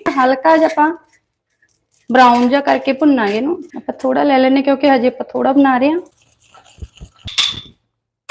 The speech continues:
ਹੁਣ ਆਪਾਂ ਇਹਨੂੰ ਕਰ ਦਾਂਗੇ ਇਹਦੇ ਵਿੱਚ ਐਡ। ਹੁਣ ਆਪਾਂ ਨੇ ਜਿੰਨੇ ਗਲਾਸ ਬਣਾਉਣੇ ਆ, ਥੋੜੀ ਜਿਹੀ ਆਪਾਂ ਪਾ ਲਾਂਗੇ ਆਈਸ ਕਿਊਬ। ਜਿਹੜੀ ਆਪਣੀ ਬੂੰਦੀ ਹੈ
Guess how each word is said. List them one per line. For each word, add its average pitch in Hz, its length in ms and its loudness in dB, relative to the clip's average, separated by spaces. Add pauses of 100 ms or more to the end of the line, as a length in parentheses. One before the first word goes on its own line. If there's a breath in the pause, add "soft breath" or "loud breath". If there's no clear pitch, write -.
(600)
ਹੁਣ 240 100 0
ਆਪਾਂ 233 180 0
ਇਹਨੂੰ 262 140 0
ਕਰ 254 140 0
ਦਾਂਗੇ 247 320 -2 (1400)
ਇਹਦੇ 240 180 0
ਵਿੱਚ 247 240 -4
ਐਡ। 214 260 0 (1000)
ਹੁਣ 320 100 6
ਆਪਾਂ 339 200 4
ਨੇ 339 60 6
ਜਿੰਨੇ 294 280 6
ਗਲਾਸ 285 340 6
ਬਣਾਉਣੇ 247 420 0
ਆ, 349 100 0 (300)
ਥੋੜੀ 262 160 4
ਜਿਹੀ 294 120 6
ਆਪਾਂ 277 240 2
ਪਾ 254 100 6
ਲਾਂਗੇ 240 320 2
ਆਈਸ 208 260 -2 (100)
ਕਿਊਬ। 339 280 0 (300)
ਜਿਹੜੀ 277 180 6
ਆਪਣੀ 277 320 4
ਬੂੰਦੀ 226 420 2
ਹੈ 381 120 2